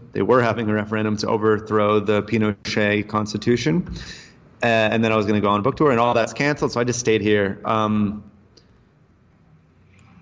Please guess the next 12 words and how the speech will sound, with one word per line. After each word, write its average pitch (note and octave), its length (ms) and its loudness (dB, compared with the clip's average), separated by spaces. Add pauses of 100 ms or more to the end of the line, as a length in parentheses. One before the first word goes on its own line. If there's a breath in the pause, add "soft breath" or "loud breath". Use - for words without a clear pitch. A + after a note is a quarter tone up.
I'll A2 240 2
figure A2+ 320 2
out, G2+ 400 -2
like, G2 120 -6 (220)
how G2+ 220 -2
to G2 160 -4
leave G2 340 -2
later. F#2+ 560 2
But, A2+ 140 2
I - 20 4
mean, A2+ 160 2
I, A#2+ 60 2